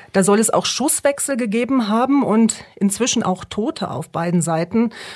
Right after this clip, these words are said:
Zu überprüfen ist das im Moment aber alles sehr schwer, weil, ähm, ja,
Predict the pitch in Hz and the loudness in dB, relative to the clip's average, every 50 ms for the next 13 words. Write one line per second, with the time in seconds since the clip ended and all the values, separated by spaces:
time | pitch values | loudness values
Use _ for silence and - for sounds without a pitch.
0 | - - - - 202 185 196 190 - - 233 247 - 240 214 220 220 196 202 202 | -18 -10 -4 -2 0 2 0 0 0 -4 -4 -2 0 2 2 2 2 0 -2 0
1 | 202 202 202 196 196 202 226 220 - 196 196 196 196 190 190 190 - - 202 202 | 0 2 2 4 4 4 2 0 0 0 2 2 2 2 0 0 -2 -2 -2 -2
2 | 208 190 - - 190 196 190 202 202 - - - - 170 180 185 190 220 240 220 | -2 -2 -2 0 2 2 2 2 2 0 -2 -2 0 2 2 4 4 2 2 2
3 | 202 202 196 202 190 196 202 - - 185 185 190 190 185 170 - 180 165 160 147 | 2 2 2 2 2 2 0 0 0 0 2 2 2 2 2 0 -2 -2 -2 -4